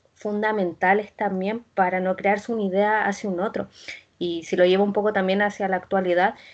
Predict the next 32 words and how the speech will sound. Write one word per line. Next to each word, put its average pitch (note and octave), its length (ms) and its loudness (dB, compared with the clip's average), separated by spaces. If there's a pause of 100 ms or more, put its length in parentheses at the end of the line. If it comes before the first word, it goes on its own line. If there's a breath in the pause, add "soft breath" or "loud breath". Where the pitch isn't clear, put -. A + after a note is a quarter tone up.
(320 loud breath)
hay F#3+ 200 4
muchas G#3 360 -2
chicas G#3+ 280 -2
que A3 100 -2
se G3 160 -2
dejan G#3 400 0
llevar, F#3 300 2
por G3 120 0
ejemplo, G3 580 -2
por G#3 160 4
las G#3+ 160 2
influencers, F#3 1160 2 (400)
por G#3+ 160 2
las G#3 180 0
redes G3+ 320 2
sociales, F#3+ 680 0 (360 loud breath)
y G3 140 0
no G3 100 2
saben A3 320 2
lo G#3+ 120 -2
que G#3+ 80 -2
hay A3+ 100 0
detrás. A3 420 -4 (720)
Entonces, G3 760 0
es G3 140 -6
como A3 280 -2
también G3 460 0
la A3 60 2
estructura G#3+ 640 -2
que A3+ 140 -2
demuestra G3+ 880 -2
Amy, G#3+ 460 -2